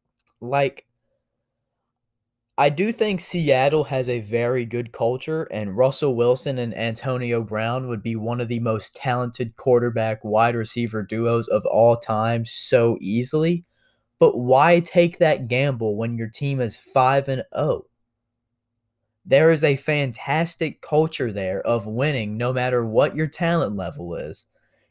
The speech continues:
And I do think that is a, that this is worth a workout plus an interview because this is Antonio Brown, for God's sake. He is fucking incredible. But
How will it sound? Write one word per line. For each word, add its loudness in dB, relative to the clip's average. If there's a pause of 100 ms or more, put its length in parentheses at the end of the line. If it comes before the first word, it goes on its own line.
(160)
And 4
I 6
do 4
think 2
that 6
is 2
a, 2 (240)
that 2
this -2
is -4
worth 4
a 0
workout 2
plus 0
an -4
interview -2
because -4
this -2
is -6
Antonio -2
Brown, 2
for -4
God's -6
sake. -8 (400)
He 2
is 0
fucking 0
incredible. 0 (640)
But 6